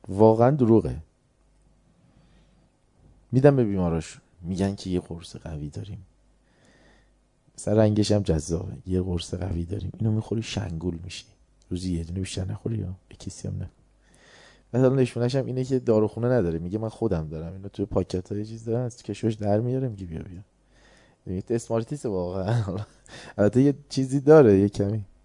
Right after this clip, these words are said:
یه حالتی داره. ولی خب چیزی نیست. اصلاً عوارض نه. اینقدر ضعیفه که اصلاً، مثلاً شما یه تره بخوری، یه تره بخوری اندازه اون، اون آبی که به بدن می‌رسه.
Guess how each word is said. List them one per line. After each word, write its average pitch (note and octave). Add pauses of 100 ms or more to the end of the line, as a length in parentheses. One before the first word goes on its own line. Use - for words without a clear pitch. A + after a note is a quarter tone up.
(300)
یه A#2+
حالتی G#2
داره. A2+
ولی A#2
خب C#3+ (100)
چیزی E3+
نیست. A#2+
اصلاً A2
عوارض B2
نه. A2
اینقدر A#2+
ضعیفه B2+
که A2+
اصلاً، G#2
مثلاً A#2+
شما B2+
یه C3+
تره A#2+
بخوری، A2+ (320)
یه D3
تره G#2+
بخوری G#2
اندازه G2
اون، E2+ (480)
اون A2+
آبی G2+
که -
به F2+
بدن D#2+
می‌رسه. -